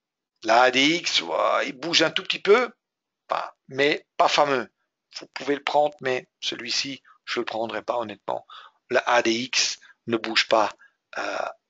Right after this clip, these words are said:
assez. Je prends le, le suivant. Je regarde. Vous voyez, ici,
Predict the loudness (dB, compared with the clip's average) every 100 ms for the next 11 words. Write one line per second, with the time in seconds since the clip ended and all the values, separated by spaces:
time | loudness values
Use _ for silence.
0 | -8 -4 -2 -4 -6 -16 _ _ -20 -20
1 | -20 -20 _ _ -6 -6 -4 -4 -4 -2
2 | -2 0 2 4 4 2 -12 _ _ _
3 | _ _ _ _ _ _ _ _ _ _
4 | _ _ _ _ _ _ _ _ _ _
5 | _ -20 _ _ _ _ -10 -2 0 4
6 | 4 4 -2 -12 _ _ _ _ _ _
7 | _ -20 -6 -4 2 4 6 4 0 _
8 | _ -20 _ _ _ _ -4 2 4 4
9 | 2